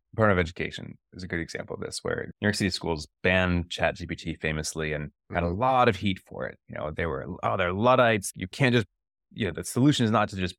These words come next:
Speaker 1: ban this technology." But, you know, the issue is that teachers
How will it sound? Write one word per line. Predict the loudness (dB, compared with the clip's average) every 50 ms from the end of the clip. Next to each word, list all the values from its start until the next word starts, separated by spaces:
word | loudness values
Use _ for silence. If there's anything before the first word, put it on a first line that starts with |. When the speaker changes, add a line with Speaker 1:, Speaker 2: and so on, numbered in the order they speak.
| _ _
Speaker 1:
ban | -2 0 2 2 4 2
this | 2 0 0
technology." | -2 -4 -4 -4 -4 -2 -2 0 -2 -2 -2 -4 -4 -6 -8 -10 _ _ _ _
But, | 2 2 2 4
you | 4 4
know, | 4 4 4 2 0
the | 0 2 4
issue | 4 4 6 6 6 6
is | 6 6
that | 4 4 4 4 2 -2 _ _ _ _ _ _ _ _
teachers | -4 -2 -2 -2 0 0 2 4 4 2 2 0 -4